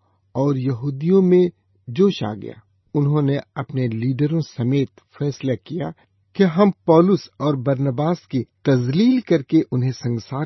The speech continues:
کریں گے۔ لیکن جب رسولوں کو پتہ چلا تو وہ ہجرت کر کے اکاونیا کے شہروں لسترا، دربے اور ارد گرد کے علاقے میں اللہ کی خوشخبری سناتے رہے۔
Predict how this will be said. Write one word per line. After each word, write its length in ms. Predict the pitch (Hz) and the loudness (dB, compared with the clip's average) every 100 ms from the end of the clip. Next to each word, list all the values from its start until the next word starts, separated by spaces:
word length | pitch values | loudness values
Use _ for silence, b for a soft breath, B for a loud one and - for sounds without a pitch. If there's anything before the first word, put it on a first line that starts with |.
| 160 | -8
کریں 300 | 110 104 101 | -10 -8 -10
گے۔ 100 | - _ _ _ - | -14 _ _ _ -2
لیکن 400 | 143 151 175 143 | 2 4 2 0
جب 220 | 127 139 | 0 0
رسولوں 480 | 131 123 139 139 143 | -2 -4 -2 -2 -2
کو 160 | - 110 | -4 -8
پتہ 320 | 123 - 139 | -8 -6 -6
چلا 280 | - 120 165 214 _ _ | -4 -6 -6 -12 _ _
تو 100 | 123 | -6
وہ 120 | 113 92 - | -4 -6 -6
ہجرت 380 | 131 165 196 - | -4 -2 -4 -2
کر 160 | 151 | -6
کے 260 | 123 156 196 - _ _ | -4 -4 -6 -10 _ _
اکاونیا 720 | 131 123 143 147 160 170 202 | -12 -12 -4 0 2 2 2
کے 340 | 180 - 147 127 _ _ _ _ | -2 -4 -4 -4 _ _ _ _
شہروں 840 | - - 151 151 170 151 - - | -10 0 2 2 2 0 -2 -10
لسترا، 600 | 127 139 - - 175 160 117 _ _ _ _ _ - | -4 -2 -4 -2 0 0 -2 _ _ _ _ _ -14
دربے 580 | 123 120 147 147 170 139 120 _ _ - | -2 2 2 4 2 2 -2 _ _ -10
اور 400 | 110 127 135 131 - _ _ _ - | -2 0 0 -4 -10 _ _ _ 2
ارد 280 | 220 170 | 2 2
گرد 240 | 135 151 139 | 2 4 4
کے 240 | - 151 - | 0 -4 -4
علاقے 460 | 127 131 131 - 160 | -4 -2 -2 0 0
میں 240 | 139 135 139 _ _ | 0 -2 -6 _ _
اللہ 340 | 123 131 139 147 - | -6 -4 -2 -4 -6
کی 140 | 123 | -10
خوشخبری 580 | 110 113 - 117 113 120 | -8 -8 -10 -10 -6 -6
سناتے 500 | - 170 160 - 110 | -6 -4 -4 -4 -10
رہے۔ 200 | - | -12